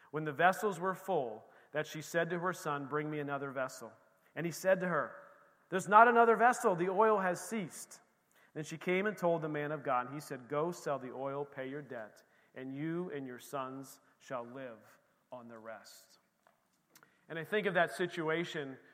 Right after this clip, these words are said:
where sometimes we're in desperate situations. And what did she do? She called out to God. Now, she called out to a man of God, but she called out to God.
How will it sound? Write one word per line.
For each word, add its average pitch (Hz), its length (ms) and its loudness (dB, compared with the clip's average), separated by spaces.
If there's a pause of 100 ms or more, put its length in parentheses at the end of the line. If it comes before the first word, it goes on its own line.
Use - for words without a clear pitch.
(180)
where 151 320 0
sometimes 175 580 2
we're 160 200 0
in 143 140 -2
desperate 160 440 -4
situations. 143 960 -12 (380)
And 147 240 -8
what 180 120 2
did 190 140 -4
she 170 220 -8
do? 156 240 -6
She 143 180 -12
called 165 400 -2
out 147 320 0
to 156 80 -6
God. 131 360 -2
Now, 131 60 -10
she 151 140 -12
called 160 220 0
out 147 140 -2
to 143 120 -6
a 135 80 -6
man 147 240 -6
of 135 100 -8
God, 131 200 -6
but 131 100 -16
she 151 140 -14
called 185 420 4
out 170 260 2
to 160 100 -8
God. 123 340 -6